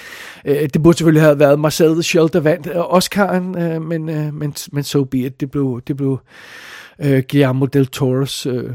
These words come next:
Pinocchio, men han virkede heller ikke engang særlig begejstret. Det var sådan lidt underligt. Jeg synes, det var underligt win, men det var også fordi, det var den første pris, der blev uddelt. Så sådan, ja, aften var nærmest ikke rigtig gået i gang endnu. Men, øh, well,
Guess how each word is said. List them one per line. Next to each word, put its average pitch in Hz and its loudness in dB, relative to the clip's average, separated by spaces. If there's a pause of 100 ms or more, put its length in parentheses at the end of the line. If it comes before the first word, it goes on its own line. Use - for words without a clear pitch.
(200)
Pinocchio, 113 -6
men 117 -8
han - -6
virkede 135 -6
heller 151 -6
ikke 156 -6
engang 123 -10
særlig 123 -6
begejstret. 131 -8
Det 156 0
var 170 0
sådan 220 0
lidt 226 8
underligt. 170 4
Jeg 185 8
synes, 208 2
det 220 6
var 170 6
underligt 156 4
win, 127 0
men 147 -6
det 156 0
var 165 2
også 165 -4
fordi, 170 -4
det 156 2
var 147 4
den 147 -4
første 139 -4
pris, 135 -6
der 147 -8
blev 139 -8
uddelt. 139 -4
Så 160 -10
sådan, 156 -10 (560)
ja, 139 0 (240)
aften 160 -2
var 151 4
nærmest 139 -4
ikke 156 -2
rigtig 147 -4
gået 139 0
i 123 -4
gang 139 -6
endnu. 123 -8 (120)
Men, 139 -8
øh, 131 -8 (640)
well, 165 4